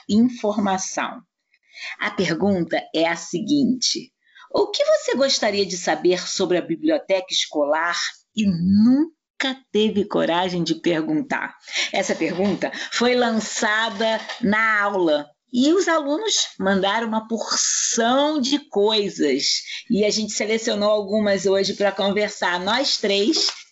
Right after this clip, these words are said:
e depois ouvir um pouco vocês, né? Quem sabe depois comentando lá no Instagram. Então vamos lá. É, uma das perguntas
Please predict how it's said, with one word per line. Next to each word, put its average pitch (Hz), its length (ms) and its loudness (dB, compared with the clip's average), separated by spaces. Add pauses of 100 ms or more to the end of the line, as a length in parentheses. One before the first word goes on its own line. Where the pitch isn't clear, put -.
(100)
e 277 80 -4
depois 277 640 0 (200)
ouvir 285 320 0
um 294 80 0
pouco 262 300 0
vocês, 254 600 0
né? 226 300 0 (300)
Quem 226 180 4
sabe 190 340 0
depois 190 400 0
comentando 185 1120 0
lá 180 220 2
no 175 100 -8
Instagram. 143 640 -2 (400)
Então 294 220 0
vamos 285 280 2
lá. 196 360 0 (440)
É, 285 720 6
uma 339 240 2
das 311 220 2
perguntas 156 840 -2